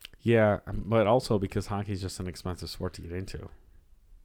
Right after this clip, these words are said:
I mean, the team dues in hockey are already higher, but then there's the equipment and there's the, you know, travel, 'cause it's always going off into space. Um,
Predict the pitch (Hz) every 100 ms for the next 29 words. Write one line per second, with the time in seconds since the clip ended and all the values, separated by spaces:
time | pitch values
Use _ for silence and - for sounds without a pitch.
0 | _ _ _ 101 104 95 90 - 131 117
1 | 92 101 117 104 87 87 82 87 87 82
2 | 85 82 85 90 80 80 87 82 95 95
3 | 85 87 80 - 113 107 87 85 82 78
4 | 85 85 85 85 - 87 85 85 - -
5 | - - - _ - 117 104 90 - -
6 | 110 107 104 95 90 80 - - - 95
7 | 85 85 90 101 101 98 - 101 98 98
8 | 95 95 90 98 90 - - 95 87 -
9 | - - _ _ - _ _ _ _ 90
10 | 85 80 82